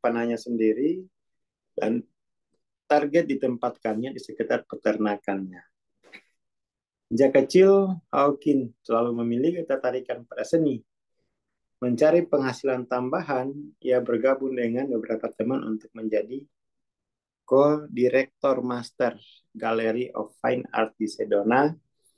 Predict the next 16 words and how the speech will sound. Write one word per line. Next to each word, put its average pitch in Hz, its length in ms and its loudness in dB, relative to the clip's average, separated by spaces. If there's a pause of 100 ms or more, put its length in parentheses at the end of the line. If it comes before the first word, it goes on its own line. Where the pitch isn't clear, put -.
(420)
di 113 100 4
mana 139 240 6
ia 139 80 2
bertemu 113 480 2
dengan 117 280 2 (100)
seniman 113 640 0
kelas 101 400 -4
dunia. 101 480 -8 (3250)
Galeri 147 560 6
itu 196 240 4
gagal 120 640 2
total 135 560 0
karena 123 480 -8 (1120)
manajemennya 123 560 4
yang 139 320 2
buruk. 180 480 2